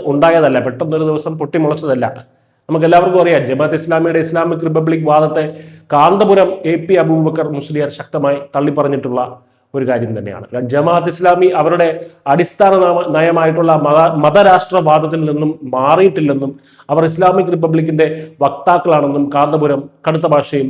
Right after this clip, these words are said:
വിമർശിച്ചിരുന്നു. ഈ വിമർശനത്തിനുള്ള മറുപടി എന്ന നിലയിലാണ് ജമാഅത്തെ ഇസ്ലാമി നേതാവ് ചരിത്രപരമായിട്ടുള്ള ഉദാഹരണങ്ങൾ നിരത്തി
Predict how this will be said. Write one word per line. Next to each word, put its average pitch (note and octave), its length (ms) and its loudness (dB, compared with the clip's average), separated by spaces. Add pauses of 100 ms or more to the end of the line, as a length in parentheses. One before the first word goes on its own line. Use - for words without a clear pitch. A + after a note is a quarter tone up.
വിമർശിച്ചിരുന്നു. A#2+ 580 -8 (760)
ഈ E3+ 80 0
വിമർശനത്തിനുള്ള G3 680 2
മറുപടി F#3+ 500 4
എന്ന F3+ 120 2
നിലയിലാണ് D#3+ 600 0 (400)
ജമാഅത്തെ F#3 400 2
ഇസ്ലാമി D3+ 380 -2
നേതാവ് B2 440 -4
ചരിത്രപരമായിട്ടുള്ള C3+ 840 -2
ഉദാഹരണങ്ങൾ B2 760 -4
നിരത്തി A2+ 460 -8